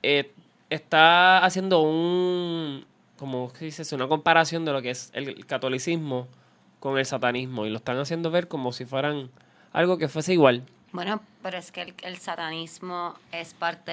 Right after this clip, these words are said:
Speaker 2: del cristianismo, porque sin el cristianismo no
Speaker 1: No
Speaker 2: puede
Speaker 1: era
Speaker 2: existir
Speaker 1: satanismo.
Speaker 2: el satanismo.
Speaker 1: Claro, y, pero
Speaker 2: Eso
Speaker 1: que
Speaker 2: lo,
Speaker 1: la
Speaker 2: eso no es lo que iba a decir. Lo que iba a decir es que estaba escuchando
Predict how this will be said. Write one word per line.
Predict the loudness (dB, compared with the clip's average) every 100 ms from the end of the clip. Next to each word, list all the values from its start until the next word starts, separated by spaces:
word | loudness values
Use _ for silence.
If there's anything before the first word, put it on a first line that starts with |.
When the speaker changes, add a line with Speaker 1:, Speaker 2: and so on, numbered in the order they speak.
| -8
Speaker 2:
del | -10
cristianismo, | -12 -14 -10 -10 -10 -12 -12 -12
porque | -12 -14
sin | -14 -14 -14
el | -14 -14
cristianismo | -14 -8 -8 -6 -6 -6
no |
Speaker 1:
No | 4
Speaker 2:
puede | 8 8
Speaker 1:
era | 6
Speaker 2:
existir | 4
Speaker 1:
satanismo. | 4 4 2
Speaker 2:
el |
satanismo. | 0 -4 -2 6
Speaker 1:
Claro, | 8 8 4 0
y, | 2 2
pero | 6 8
Speaker 2:
Eso | 10
Speaker 1:
que | 8
Speaker 2:
lo, | 8
Speaker 1:
la | 10
Speaker 2:
eso | 10
no | 8
es |
lo | 6
que |
iba | 4
a |
decir. | 2 0
Lo |
que | 0
iba | 0
a |
decir | 0
es | 0
que | -2 -8 -12 -16
estaba | -12 -12
escuchando | -10 -10 -8 -6 -6 -6